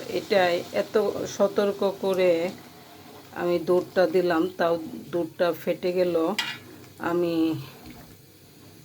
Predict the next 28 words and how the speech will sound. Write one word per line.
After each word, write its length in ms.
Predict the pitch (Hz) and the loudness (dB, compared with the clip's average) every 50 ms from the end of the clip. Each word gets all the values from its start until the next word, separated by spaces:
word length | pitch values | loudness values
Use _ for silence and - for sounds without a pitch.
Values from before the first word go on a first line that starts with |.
| - - - - - - - - - - - - - | -20 -20 -20 -20 -20 -20 -20 -20 -20 -20 -20 -10 2
এক 160 | - 208 202 - - - | 4 4 4 4 0 -6
প্যাকেট, 340 | - 208 185 175 185 175 - - - | -2 -2 2 4 4 2 2 0 -2
এক 160 | - 185 180 - - | -2 -2 -2 -2 -2
কেজির 280 | 233 208 - 202 208 - | -2 -2 0 0 -2 0
এক 140 | - 196 190 - - | 0 0 0 -2 -4
প্যাকেট 360 | - 196 185 190 196 185 175 165 156 151 | -2 -2 0 2 2 2 2 2 0 -4
দুধ 160 | 165 165 160 151 147 | -4 -4 -4 -4 -2
দিলাম। 340 | 156 170 165 170 165 156 156 175 190 180 - - - - - - - - - - | -2 0 0 2 2 2 0 0 -4 -6 -12 -18 -20 -20 -20 -20 -20 -20 -20 -18
সত্যি 320 | - - 202 202 - 220 202 208 | -8 -6 -6 -4 -2 -2 0 0
কথা 180 | 202 - 175 190 | -2 2 0 0
বলতে, 280 | 185 185 185 180 - - | 2 2 0 0 -2 -4
পিঠাতে 560 | 180 - 214 208 - - 175 185 - - 208 196 185 | -4 -4 -6 -8 -6 -4 -4 -4 -2 -2 -2 -2 -2
যদি 320 | 180 160 185 185 165 180 185 165 147 139 135 | -2 -2 -4 -4 -2 -2 -4 -4 -4 -10 -8
দুধ 300 | 139 170 170 175 175 165 - - - - - - - - - - - - | -6 -4 -4 -4 -4 -6 -10 -14 -20 -20 -20 -20 -20 -20 -20 -20 -14 -8
ফেটে 320 | - 190 185 - 220 196 190 | -6 -6 -4 -2 -2 -2 0
যায়, 260 | 175 185 170 160 160 - - - | 0 0 0 0 -2 -6 -8 -8
ওই 160 | - 190 185 185 185 - | -4 -2 -2 -2 -4 -6
পিঠার 380 | 233 196 - - 185 175 165 160 156 165 - - - | -6 -8 -4 -2 -2 -2 0 -2 -4 -6 -10 -14 -14
স্বাদই 480 | - - 170 170 156 - - 175 170 170 175 180 196 185 | -4 -2 -2 -2 -2 -2 -4 -2 -2 0 0 -2 -2 0
নষ-, 360 | 180 180 180 156 135 - - - - - - - - - - - - | 0 0 0 0 -2 -6 -10 -14 -14 -16 -16 -16 -16 -16 -12 -4 0
নষ্ট 280 | 190 190 175 - - - | 2 2 2 2 2 2
হয়ে 280 | 180 160 180 175 165 160 151 | 4 4 4 4 2 2 0
যায়। 160 | 170 156 143 135 - - - - | -4 -6 -6 -8 -12 -14 -14 -14
কি 120 | - - 208 196 | -8 -4 0 2
আর 160 | 196 190 175 170 - | 2 2 0 2 2
করা। 240 | 196 180 170 165 160 135 - - - - - - - - - - - - - - - - - - - - - - - - - - - - - | 2 2 2 2 -2 -4 -8 -12 -12 -14 -14 -14 -14 -14 -14 -14 -14 -14 -14 -14 -14 -14 -14 -14 -14 -14 -14 -14 -14 -14 -12 -12 -10 -4 -4
এখন 260 | 175 - - - 185 185 | -4 -4 -2 -2 -2 -2
আমি 200 | 180 180 180 | 0 -2 -2